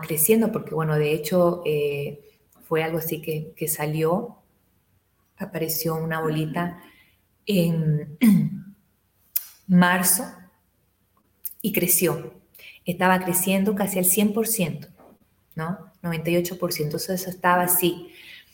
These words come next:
Y el tipo de cáncer es un cáncer agresivo, se llama triple negativo, tal vez lo, las que nos están viendo s-, conozcan un poco. Entonces, este, entonces era una cosa que no había,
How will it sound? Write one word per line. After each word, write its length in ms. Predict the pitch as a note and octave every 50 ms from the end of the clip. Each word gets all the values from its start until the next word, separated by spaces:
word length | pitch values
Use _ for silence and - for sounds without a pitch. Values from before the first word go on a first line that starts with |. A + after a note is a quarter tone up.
| _ _ _ _ _ -
Y 380 | A#3 A3+ A3 A#3 A3+ B3 - -
el 240 | G3 F#3 F3+ F3+ F3+
tipo 260 | G3+ G3 G3 G3+ G#3+
de 120 | G#3 G3+ -
cáncer 500 | - G3 F#3+ F#3 F#3+ G3 G#3 G3+ - - -
es 300 | F#3+ F#3 F3+ E3+ E3+ E3
un 340 | F3 E3+ E3+ E3+ F3 - - _ _ _ _ _
cáncer 360 | - - E3+ D#3+ D#3+ F3+ E3+
agresivo, 480 | E3 E3 D#3 D#3 D#3 - - E3+ E3+ E3+
se 160 | - E3 D3
llama 520 | D3 D3+ D3+ D#3 D3+ D3+ D3 D3+ D3+ - _ _ _ _ -
triple 340 | - - F3 F3 E3+ E3+ D#3+
negativo, 540 | D3+ D3+ D3 D3 D3+ - - G3 F#3 E3 D#3+
tal 180 | E3 D#3 D3+
vez 140 | D#3 D#3 D#3
lo, 80 | D#3 D#3 D#3+ - - _ _ _ _ -
las 200 | E3 D3+ D#3 -
que 120 | D#3 D3+
nos 140 | D#3 D3+ D3
están 300 | - - - E3 E3 D#3+
viendo 300 | D#3+ E3 E3 E3+ F3 F3
s-, 180 | F3 - - _ _
conozcan 420 | - E3 D#3 D#3 D3+ D#3 D#3+ D#3+
un 140 | E3 F3 F3+
poco. 420 | - G#3 G#3 G#3 G#3 A#3 B3 - - - - - - - - - _ _ _ _ -
Entonces, 560 | G#3+ G3+ G3 G3 G3 G3+ G3 G3+ G#3+ G#3 G#3+ - - - -
este, 680 | F#3 F3 - - - - F3 E3+ E3 D#3+ D#3 D#3+ - - - - _ _ -
entonces 360 | A#3+ - B3 - - C4 C4+ -
era 140 | B3 A#3 B3+
una 180 | B3+ B3 A#3+ -
cosa 300 | A3+ A3+ A#3 A#3+ A3+ A3+
que 140 | G#3 F#3
no 340 | F3+ F#3 F#3+ G3+ G#3 G#3+ G#3+ G#3+
había, 480 | G#3 G3 F#3+ F#3+ F#3+ G3+ G#3+ G3 -